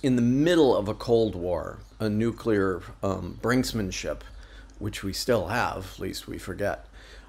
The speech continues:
Um, the world could e-, end at any moment. I remember going up and down, as a kid, up and down the basement stairs, um, during a couple of these close scares with the Soviet Union.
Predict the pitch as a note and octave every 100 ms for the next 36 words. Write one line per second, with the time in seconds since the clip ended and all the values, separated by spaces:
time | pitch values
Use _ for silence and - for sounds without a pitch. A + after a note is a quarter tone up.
0 | - A2+ A2+ G#2+ G#2+ G#2 F#2+ - - A2
1 | B2 B2 B2 A2 B2+ G#2+ G#2 A2 - A#2+
2 | - C#3+ C3+ B2+ A2+ C3 C3+ A#2+ G#2+ A2+
3 | A#2 B2+ A2 A2 A2+ A#2 A2 G2+ A2+ G#2+
4 | G2+ G#2 A#2+ G#2+ G#2 G#2 G2+ G#2 G#2+ G#2
5 | A2+ - A#2+ G2+ - G2+ G#2+ G2+ G2+ G2
6 | F2+ F#2 A2+ F#2+ - G2 - - D3 C#3
7 | B2 A#2 - - - - - - - -
8 | A#2 A2 G#2 G2 F#2 - G2+ A2+ A2 G#2
9 | G2 - C3 B2+ A2+ F#2+ A2 G#2 - -
10 | C3+ C3 A2+ - - A2 G#2 G2+ F#2+ -
11 | G2+ G2 - A2 G#2 G2 F#2 F#2+ A2 G#2+
12 | G#2 G2